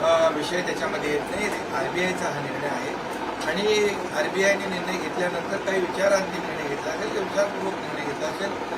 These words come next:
त्यामुळे खरं म्हणजे त्याला मुदतही त्यांनी दिलेली आहे आणि सर्वसामान्य माणसाला चिंता करण्याची काय आवश्यकता आहे?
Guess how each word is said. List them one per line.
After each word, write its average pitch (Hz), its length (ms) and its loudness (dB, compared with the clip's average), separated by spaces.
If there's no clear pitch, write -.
त्यामुळे 226 320 6
खरं 190 120 4
म्हणजे 214 180 2
त्याला 208 420 8
मुदतही 202 440 2
त्यांनी 185 220 0
दिलेली 170 360 0
आहे - 260 -2
आणि 220 140 4
सर्वसामान्य 226 680 4
माणसाला 220 380 4
चिंता 214 320 2
करण्याची 226 420 0
काय 233 100 6
आवश्यकता 147 480 0
आहे? - 80 0